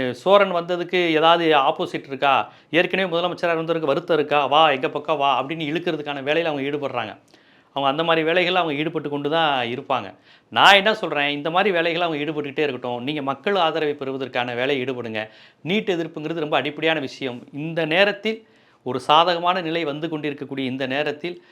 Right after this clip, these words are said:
தமிழ்நாடு, கேரளா, எல்லா மாநிலத்தில் உள்ள பிரதிநிதிகள் யாரையாவது ஒருவரை அனுப்பி, ராம் மந்திரிலேயோ, ராம் மந்திர் மைதானத்திலேயோ, ஜந்தர் மந்திரத்திலேயோ டெல்லியில ஒரு பெரிய போராட்டத்தை நடத்துங்க. எப்படி ஆம் ஆத்மி வந்து காங்கிரஸ் கட்சியை அகற்ற ஒரு பெரிய போராட்டம், உண்ணாவிரதம் பெரிய பேசு பொருளாக்குனாங்க,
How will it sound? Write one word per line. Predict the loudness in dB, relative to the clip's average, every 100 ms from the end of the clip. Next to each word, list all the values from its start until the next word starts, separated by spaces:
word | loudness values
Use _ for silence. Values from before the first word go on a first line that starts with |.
| _ _
தமிழ்நாடு, | -2 4 6 8 6 0 -4 -12 _ 0
கேரளா, | 2 4 2 0 0
எல்லா | -4 -2 2 4
மாநிலத்தில் | 4 0 -2 -6 -8 -8
உள்ள | -8 -8
பிரதிநிதிகள் | -4 -4 -4 -6 -6 -2
யாரையாவது | -2 0 0 0
ஒருவரை | -2 -4 -4
அனுப்பி, | -6 -8 -8 -10 -16 _ _ -6
ராம் | 2 4 2 -2
மந்திரிலேயோ, | -6 -6 -6 -6 -6 -6 -12 _ _ _ 0
ராம் | 2 4
மந்திர் | 0 -2 -2
மைதானத்திலேயோ, | -2 -4 -6 -8 -6 -6 -8 _ _ -8
ஜந்தர் | -4 -6 -6
மந்திரத்திலேயோ | -8 -8 -8 -8 -6 -6
டெல்லியில | -8 -8
ஒரு | -8 -8
பெரிய | -6 -6 -4
போராட்டத்தை | -4 -4 -4 -8
நடத்துங்க. | -8 -8 -12 -12 _ _ _
எப்படி | -10 -4 2 4
ஆம் | 4 2
ஆத்மி | -2 -4 -8
வந்து | -6 -2
காங்கிரஸ் | -2 -2 -6
கட்சியை | -8 -6 -4
அகற்ற | -4 -4 -4
ஒரு | -4
பெரிய | -6 -6 -6
போராட்டம், | -2 0 0 0 -4
உண்ணாவிரதம் | -4 -2 -2 -2 -6
பெரிய | -8 -8 -4 -4
பேசு | -4 -6 -6
பொருளாக்குனாங்க, | -4 -4 -4 -6 -10 -12